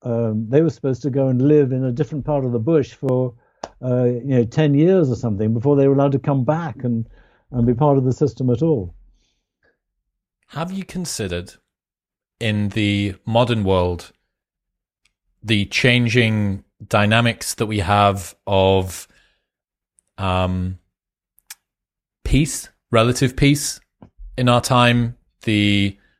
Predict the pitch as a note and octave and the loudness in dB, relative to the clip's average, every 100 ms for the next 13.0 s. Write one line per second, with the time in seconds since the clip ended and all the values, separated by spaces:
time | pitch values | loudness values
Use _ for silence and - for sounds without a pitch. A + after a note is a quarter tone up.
0 | _ - G2 F#2 F#2 - G#2 A2+ A#2+ - | _ -6 -2 0 -2 -4 0 2 2 -2
1 | A2+ A2+ A#2 A2+ A2+ G#2+ G#2+ G#2+ A2 G2+ | -4 -2 0 0 0 -4 -2 0 0 -2
2 | G#2+ G#2 G2+ G2+ - A2+ G#2 A2 G#2 G#2 | -2 -2 2 0 0 -4 0 0 0 -2
3 | G#2 A2 G2 F#2+ G#2 A#2 - A2 A2 G#2+ | -2 -4 -2 0 2 2 2 4 4 0
4 | - _ _ _ _ - G2 F#2+ G2 G#2 | -6 _ _ _ _ -8 -4 -2 -2 -4
5 | F#2 - A#2 A2 G#2 A2 G#2 G#2+ F#2+ A2+ | -6 -4 0 0 2 0 -2 -4 0 0
6 | A2+ A2 G#2+ G#2 G2 F#2 F#2+ - G#2+ G2 | 0 0 0 0 -2 -4 -6 -4 0 0
7 | - A2 G#2+ G#2 - G#2 F#2+ F#2+ F#2 G2+ | -2 0 2 2 0 -2 -2 -4 -2 0
8 | G2+ - F#2 F2+ A2 A2 A2+ G#2 G2+ F#2+ | 0 0 -6 -2 0 0 0 -2 0 0
9 | F#2+ F#2+ F#2+ G2 F#2 F2+ - _ _ F#2 | 0 0 0 -2 -2 -4 -10 _ _ -8
10 | - B2 A2+ A#2+ G#2+ G#2 G2 F#2 G2+ G2+ | -2 0 2 2 2 2 2 2 0 -2
11 | - G2+ G2 G#2 G2 G2 F#2+ F#2+ G2 G2 | -4 -4 -2 -4 -6 -10 -10 -8 -10 -8
12 | G#2 F#2+ G2 - G2+ - G#2 G2 G2 | -8 -6 -6 -6 -8 -6 -6 -4 -6